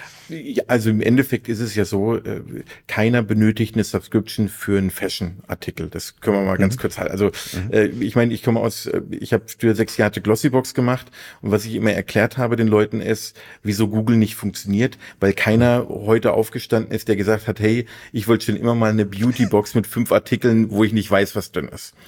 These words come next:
Speaker 1: Das
Speaker 2: Ja.
Speaker 1: gibt's schlicht nicht. Äh,
Speaker 2: Mhm.
Speaker 1: also deshalb, du bist eher in dem, ähm, äh, quasi, äh, Desire Creation und weniger in der,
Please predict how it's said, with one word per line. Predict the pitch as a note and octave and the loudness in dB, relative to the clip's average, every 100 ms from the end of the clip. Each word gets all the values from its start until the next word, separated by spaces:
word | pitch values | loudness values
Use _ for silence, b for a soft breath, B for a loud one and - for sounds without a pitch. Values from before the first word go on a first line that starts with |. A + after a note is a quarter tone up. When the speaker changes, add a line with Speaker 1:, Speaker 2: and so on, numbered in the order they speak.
| B B - | B B -6
Speaker 1:
Das | G#2+ | -4
Speaker 2:
Ja. | G2+ | -2
Speaker 1:
gibt's | C#3 - | -4 -6
schlicht | - F#2 F#2 - - | -8 -4 -6 -6 -16
nicht. | - - - _ - | -16 -18 -20 _ -4
Äh, | G2+ G2 | -2 0
Speaker 2:
Mhm. | A2 | 0
Speaker 1:
also | A2 | -2
deshalb, | A2 - G#2+ G#2+ B B B | -2 0 -2 -2 B B B
du | A#2 | -6
bist | - B2+ B2+ - | 2 0 0 -10
eher | - A#2+ C3 - | -2 2 2 2
in | A#2 | -2
dem, | G#2+ G#2+ G#2+ G#2 B B B - | 2 2 2 -2 B B B -4
ähm, | G#2 G2+ G2+ F#2+ - | -2 0 -2 -4 -8
äh, | G2 F2+ | -6 -4
quasi, | - G#2+ F#2+ G#2 G2 | -4 -2 0 2 2
äh, | - - - G#2+ - | 0 -4 -6 -4 0
Desire | G2 G2 G#2 B2+ | 0 2 2 0
Creation | C3+ - B2 G2+ A#2+ A#2 A#2+ | -2 -2 -2 2 0 0 -2
und | G#2+ G2 | 0 0
weniger | G#2 A2 A#2+ G#2+ G#2 | 2 4 4 4 2
in | G#2 G#2 | 0 2
der, | G2+ G2+ | 2 2